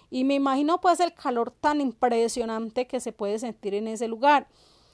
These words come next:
Entonces, em, lo puede sentir las personas literalmente y corpóreamente, aunque,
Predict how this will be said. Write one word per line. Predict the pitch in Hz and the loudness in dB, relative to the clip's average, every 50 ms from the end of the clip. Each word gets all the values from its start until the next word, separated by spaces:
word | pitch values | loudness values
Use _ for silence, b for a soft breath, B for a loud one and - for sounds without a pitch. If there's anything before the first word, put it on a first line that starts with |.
| b b b b | b b b b
Entonces, | - 247 247 233 - - 254 254 247 226 294 294 302 302 302 285 - - - | -8 -6 -6 -4 0 0 0 0 0 0 2 2 2 2 0 -2 -4 -8 -6
em, | 247 247 240 233 233 233 233 233 233 233 233 233 214 - _ _ _ _ b b b b b b b | -2 0 0 0 0 -2 -4 -6 -6 -6 -8 -10 -12 -14 _ _ _ _ b b b b b b b
lo | - 247 254 - | 2 2 2 4
puede | - 294 311 349 370 359 | 6 8 10 10 10 8
sentir | 359 311 277 - 262 240 | 6 0 -2 -2 -4 -2
las | 240 247 262 285 277 | 0 0 0 0 -2
personas | - 254 233 - 233 214 214 247 262 | -4 -6 -6 -6 -8 -8 -6 -6 -6
literalmente | 262 262 247 - 262 220 208 202 208 233 269 294 269 233 - 226 208 - | -4 -6 -6 -4 -4 -4 -4 -4 -2 -2 -2 -2 -2 -4 -6 -8 -8 -6
y | - 262 | -6 -6
corpóreamente, | 233 - - 269 254 - - 277 269 262 285 311 311 285 277 302 339 381 359 - - 294 | -2 4 4 4 4 6 4 6 6 8 8 6 6 4 4 2 4 2 2 2 0 0
aunque, | 262 262 254 247 - - - 277 262 269 254 254 | 0 0 -2 -4 -8 -4 -2 0 2 2 2 0